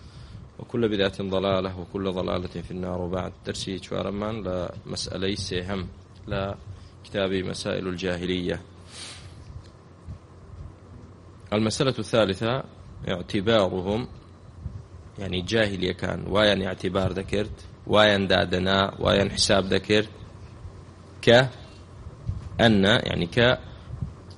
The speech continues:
كمخالفة ولي الأمر، واتا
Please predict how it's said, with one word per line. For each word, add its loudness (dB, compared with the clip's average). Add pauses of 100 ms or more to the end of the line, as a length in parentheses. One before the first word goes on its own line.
كمخالفة 6
ولي 6
الأمر، 2 (1900)
واتا 0